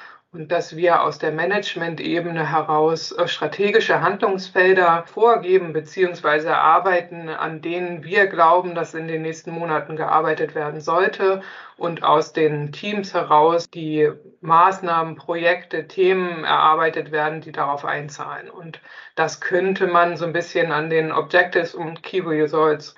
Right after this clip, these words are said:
letzten Endes anlehnen, aber es hat eine eigene Terminologie und für uns ist es nur ein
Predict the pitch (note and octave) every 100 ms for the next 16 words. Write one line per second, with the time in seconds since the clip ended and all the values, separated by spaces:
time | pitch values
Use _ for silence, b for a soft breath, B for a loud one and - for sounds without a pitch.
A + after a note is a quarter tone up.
0 | _ D#3 D3+ D#3+ D3 D3+ D3 D#3 F3 F#3+
1 | F#3 F#3 F#3 F3 E3+ E3 D3+ D3+ D#3 D3+
2 | D3+ - _ F#3 D3+ D3+ E3+ E3+ E3+ C#3+
3 | D#3 F3 E3+ - E3 D#3+ D#3+ D#3 F#3+ G3
4 | G3 F#3+ D#3 D#3 E3 C#3+ F3 F3 D#3 -
5 | D#3 - E3+ E3 D3 D3 D3+ D3+ D3